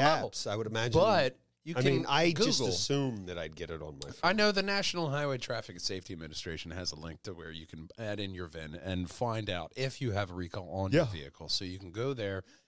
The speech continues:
Speaker 1: and find out, do you have a recall on your, your vehicle? And don't trust your email ever.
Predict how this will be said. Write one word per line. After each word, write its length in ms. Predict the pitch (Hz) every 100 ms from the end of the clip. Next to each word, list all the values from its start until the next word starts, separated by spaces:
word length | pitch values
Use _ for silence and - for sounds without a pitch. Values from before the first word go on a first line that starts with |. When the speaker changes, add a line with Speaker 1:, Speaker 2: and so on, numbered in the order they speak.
| -
Speaker 1:
and 240 | 107 104
find 360 | - 156 165 135
out, 240 | 123 113
do 100 | 147
you 160 | 208 190
have 220 | 170 147
a 40 |
recall 460 | 127 139 131 110 -
on 260 | 117 127 120
your, 240 | 113 110 _ 110
your 800 | 107 120 139 127 127 123 135 143
vehicle? 680 | 113 117 123 104 80 65 73
And 160 | 92 98
don't 300 | 139 160 160
trust 340 | 156 127 -
your 100 | 113 104
email 440 | 95 85 71 - -
ever. 300 | 71 -